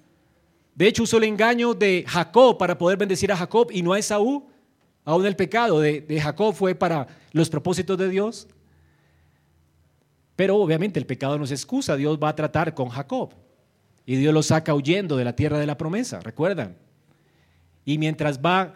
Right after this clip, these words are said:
huyendo, excomulgado de la tierra prometida,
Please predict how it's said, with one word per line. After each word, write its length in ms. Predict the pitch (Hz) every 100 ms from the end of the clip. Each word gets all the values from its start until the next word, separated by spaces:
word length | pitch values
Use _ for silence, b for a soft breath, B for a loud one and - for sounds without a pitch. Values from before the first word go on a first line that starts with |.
| -
huyendo, 880 | 156 160 139 214 233 185 127 123 120
excomulgado 880 | 131 127 - - 143 143 131 190 214
de 80 | 156
la 140 | 143
tierra 260 | 160 160 160
prometida, 580 | 151 139 - 120 110